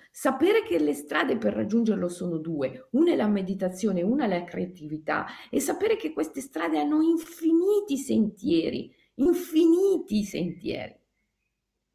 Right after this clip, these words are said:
e che tu devi trovare il tuo, e che tu devi arrivare lì,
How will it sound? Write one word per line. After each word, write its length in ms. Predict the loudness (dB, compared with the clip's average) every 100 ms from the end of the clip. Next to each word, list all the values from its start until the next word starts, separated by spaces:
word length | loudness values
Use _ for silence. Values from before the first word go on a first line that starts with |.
| _ _ _ _
e 120 | -2
che 160 | 0
tu 160 | 0 -2
devi 260 | 0 -2 -2
trovare 380 | -2 0 0 -2
il 160 | -6
tuo, 400 | -10 -10 -10 -12 -18 -12
e 80 | -6
che 180 | -2 0
tu 160 | 2
devi 240 | 2 4 4
arrivare 440 | 2 0 -2 -2
lì, 360 | -4 -6 -10 -16